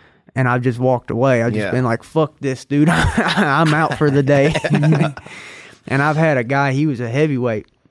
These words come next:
Speaker 1: It was, uh, it was actually in that Denver trip when I stopped at Denver.
Speaker 2: Mm-hmm.
Speaker 1: He's a heavyweight, retired U F C fighter.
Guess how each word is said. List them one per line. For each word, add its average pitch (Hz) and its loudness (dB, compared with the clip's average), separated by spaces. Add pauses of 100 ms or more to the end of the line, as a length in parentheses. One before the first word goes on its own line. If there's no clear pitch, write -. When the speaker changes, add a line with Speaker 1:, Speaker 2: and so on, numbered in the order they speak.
(720)
Speaker 1:
It 127 -4
was, 127 -2
uh, 117 -4
it 123 -6
was 127 -4
actually 135 -2
in 135 -2
that 127 -4
Denver 147 -2
trip - -6
when 117 -8
I 117 -4
stopped 117 -4
at 110 -8
Denver. 135 -6
Speaker 2:
Mm-hmm. 110 -8 (1000)
Speaker 1:
He's 170 2
a 151 4
heavyweight, 147 2
retired 143 -2
U 147 2
F 131 2
C 143 -2
fighter. 113 -4